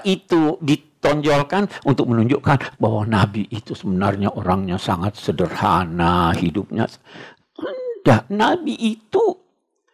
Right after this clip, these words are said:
sewaktu dengan Khadijah kaya.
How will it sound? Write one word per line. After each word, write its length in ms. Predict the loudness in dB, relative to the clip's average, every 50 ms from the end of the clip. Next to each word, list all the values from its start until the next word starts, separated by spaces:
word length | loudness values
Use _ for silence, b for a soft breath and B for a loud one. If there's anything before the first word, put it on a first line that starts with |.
| _ _ -14
sewaktu 640 | -10 -4 -2 0 2 2 2 2 0 -4 -2 0 2
dengan 240 | 4 4 2 2
Khadijah 760 | 2 2 2 2 2 2 0 0 -2 0 2 2 2 2 0 -6 _ _ _ _ _ _ _ _ _ _ _ _ 4
kaya. 640 | 4 4 4 4 0 -4 0 2 2 2 0 -4